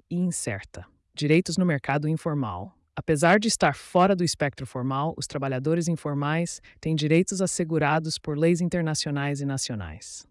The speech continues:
Conhecer esses direitos é vital para a proteção e a promoção de condições de trabalho justas.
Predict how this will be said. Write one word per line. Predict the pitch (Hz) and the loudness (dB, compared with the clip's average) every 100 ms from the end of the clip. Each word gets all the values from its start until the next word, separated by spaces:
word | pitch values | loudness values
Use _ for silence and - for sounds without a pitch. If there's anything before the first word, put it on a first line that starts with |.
| _ | _
Conhecer | 165 160 156 247 294 | 0 2 4 4 4
esses | 277 190 | 2 0
direitos | 156 147 147 143 110 - - | 0 4 4 2 -4 -8 -4
é | |
vital | 156 170 - 165 175 | -2 -2 2 4 4
para | - 147 | 2 0
a | |
proteção | - 156 147 - 175 175 196 | 0 -2 -2 0 0 2 2
e | 170 | 0
a | |
promoção | - 165 156 - 156 160 | 0 0 0 -2 -2 -2
de | 151 | -2
condições | 160 151 135 156 156 | -2 -2 -2 0 -2
de | 143 | -2
trabalho | 135 147 131 135 147 135 | -4 -4 0 0 0 -4
justas. | 123 143 - - - - | -2 -2 -2 -6 -10 -12